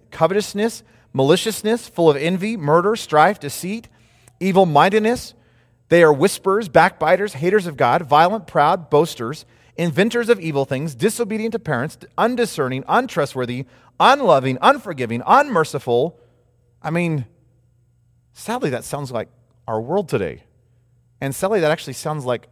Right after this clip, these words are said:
a lot of the church today. See, what if we were actually marked by the life of Jesus? What if, in fact, we were consecrated? What if we were holy and set apart and given unto the Lord? What if we were sacrifices, living sacrifices,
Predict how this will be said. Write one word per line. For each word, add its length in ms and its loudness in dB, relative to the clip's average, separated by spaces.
a 60 -8
lot 180 -2
of 40 -8
the 80 -8
church 400 -12
today. 380 -8
See, 140 -6
what 200 2
if 80 -6
we 80 -6
were 100 0
actually 260 -4
marked 240 -4
by 140 -4
the 100 0
life 340 -6
of 140 -14
Jesus? 600 -10
What 280 4
if, 160 -4
in 160 -4
fact, 280 -2
we 180 -4
were 240 0
consecrated? 760 -6
What 180 4
if 240 0
we 140 -2
were 180 2
holy 400 0
and 80 -6
set 180 -4
apart 480 -2
and 160 -6
given 220 0
unto 160 -2
the 80 -4
Lord? 340 -8
What 140 -4
if 180 -6
we 100 -6
were 140 -6
sacrifices, 840 -10
living 340 -10
sacrifices, 920 -12